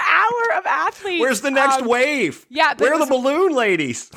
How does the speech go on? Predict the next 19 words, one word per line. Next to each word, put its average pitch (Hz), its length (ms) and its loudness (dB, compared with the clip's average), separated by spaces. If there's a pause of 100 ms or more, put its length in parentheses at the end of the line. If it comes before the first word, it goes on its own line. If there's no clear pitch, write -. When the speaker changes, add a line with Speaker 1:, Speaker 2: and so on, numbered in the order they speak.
(100)
Speaker 1:
really 349 340 -4
great 339 260 -2
energy 285 400 -4
there 277 140 0
at 254 60 -4
the 285 60 -8
start. 247 400 0
Meb 247 180 0
Keflezighi 262 800 -4
was 233 320 -2
the - 160 -10
official 240 400 -8
starter 226 400 -4
for 240 120 -10
the 233 100 -6
men, 214 420 -4 (140)
and 220 160 -6
there's 220 240 -6
videos. 277 640 -2